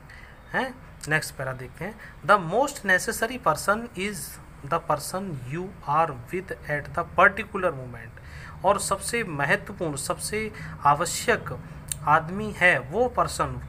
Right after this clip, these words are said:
कौन सा? You are with, जिसके साथ तुम हैं, at the particular moment,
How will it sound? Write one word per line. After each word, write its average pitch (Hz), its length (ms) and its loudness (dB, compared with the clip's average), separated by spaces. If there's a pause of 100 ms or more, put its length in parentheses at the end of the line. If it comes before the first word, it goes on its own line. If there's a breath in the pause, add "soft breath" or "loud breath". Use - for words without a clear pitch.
कौन 214 180 2
सा? 151 260 4 (420 loud breath)
You 226 100 -2 (180)
are 175 180 12
with, 139 540 -4
जिसके 196 320 -2
साथ 190 380 6
तुम 180 220 -2
हैं, 160 420 4
at - 100 -10
the 156 100 4
particular 175 600 0
moment, 127 440 -6